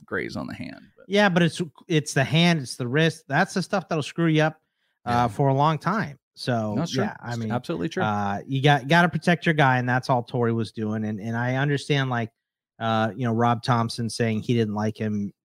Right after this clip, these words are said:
Speaker 2: talking to Real Muto, but Real Muto started that. And I remember there was one,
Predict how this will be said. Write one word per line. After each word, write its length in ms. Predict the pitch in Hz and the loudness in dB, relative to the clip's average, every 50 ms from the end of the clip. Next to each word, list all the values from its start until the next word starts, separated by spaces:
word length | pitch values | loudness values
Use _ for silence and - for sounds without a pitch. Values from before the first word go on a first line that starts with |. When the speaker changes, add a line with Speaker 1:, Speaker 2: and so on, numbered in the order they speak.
| _ _ _ _ | _ _ _ _
Speaker 2:
talking 380 | - 135 131 120 - 131 131 117 | 0 0 0 0 0 -6 -8 -4
to 100 | - 123 | -4 -2
Real 180 | 117 120 113 110 | 0 0 0 0
Muto, 380 | 120 151 180 170 - 135 120 | 2 2 2 2 2 2 2
but 100 | 120 127 | 2 2
Real 160 | 127 143 147 | 4 4 6
Muto 340 | 147 180 233 269 - 233 196 - | 6 6 6 6 6 4 2 2
started 380 | - 208 175 156 131 107 90 - | 4 4 4 4 4 2 -4 -8
that. 240 | - - 135 - _ _ _ _ _ _ _ 143 | -8 -10 -10 -12 _ _ _ _ _ _ _ 0
And 80 | 165 | 4
I 120 | 185 202 226 | 6 6 6
remember 360 | 254 233 220 214 208 196 185 | 6 6 6 6 6 6 6
there 160 | 185 185 185 | 6 6 6
was 240 | 175 165 147 - 135 | 6 6 4 4 2
one, 480 | 143 165 185 190 196 196 196 190 185 | 4 6 6 6 6 6 4 2 0